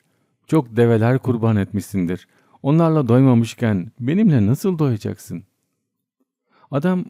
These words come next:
kuşun konuştuğunu görünce çok şaşırmış, baka kalmıştı. Kuş ise konuşmaya devam ediyordu. "Beni serbest bırak da sana üç güzel öğüt vereyim. Öğütlerimi dinle de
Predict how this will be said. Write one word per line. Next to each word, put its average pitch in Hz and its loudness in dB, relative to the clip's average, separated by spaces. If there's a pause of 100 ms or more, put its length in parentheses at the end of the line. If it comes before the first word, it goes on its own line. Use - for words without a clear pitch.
(160)
kuşun - -4
konuştuğunu 107 0
görünce 101 0
çok 147 -4
şaşırmış, 87 -10
baka 113 -6
kalmıştı. 80 -10 (800)
Kuş 156 -8
ise 107 -4
konuşmaya 135 -2
devam 143 -2
ediyordu. 87 -6 (1000)
"Beni 151 2
serbest 113 -2
bırak 120 -4
da 82 -10 (320)
sana 139 0 (120)
üç 202 -6
güzel 120 -2
öğüt 110 -2
vereyim. 78 -8 (840)
Öğütlerimi 170 0
dinle 120 0
de 92 -4